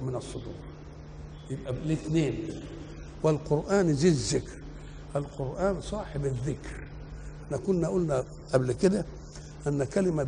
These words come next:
ذكر في القرآن أخذت معاني متعددة يحكمها في الحكم السياق. السياق هو اللي يقول المعنى هنا كذا، وإلا ففيه معاني إيه كتير.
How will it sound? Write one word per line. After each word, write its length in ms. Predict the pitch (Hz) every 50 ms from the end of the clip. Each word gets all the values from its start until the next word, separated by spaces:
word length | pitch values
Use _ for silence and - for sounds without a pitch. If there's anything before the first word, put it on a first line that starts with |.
| 123 113 -
ذكر 300 | 220 - - - - 135
في 100 | 117 -
القرآن 600 | 156 147 - - - 139 - - 160 165 160 151 143 - - - - - - - - - - - - - - - - - - - - - - - -
أخذت 480 | 202 214 - - 180 165 160 135 - -
معاني 640 | 143 143 143 139 139 147 143 143 160 175 170 143 135
متعددة 840 | 131 127 151 156 151 151 147 147 139 135 131 139 170 190 196 220 - - - - - - - - - - - - - - - - - - - - - - - - - - - - - - - - - - - - - - - -
يحكمها 960 | 147 139 - - - - - - 220 226 220 202 180 165 196 196 190 190 - -
في 80 | - 156
الحكم 520 | 147 143 - - - 220 - - 143 151
السياق. 720 | 165 - - - 151 139 127 120 123 120 - - - - - - - - - -
السياق 460 | - - - - 156 170 175 170 -
هو 100 | 160 156
اللي 220 | 139 131 131 143 165
يقول 260 | 170 - 175 180 160
المعنى 400 | 143 139 160 190 180 156 143 147
هنا 240 | 131 123 151 139 127
كذا، 300 | - - 127 110 104 101 - - - - - - - -
وإلا 260 | 151 170 180 180 156
ففيه 300 | - - 151 - - 175
معاني 400 | 139 147 160 160 160 165 165 160
إيه 100 | 160 165
كتير. 320 | 139 - - - 151 110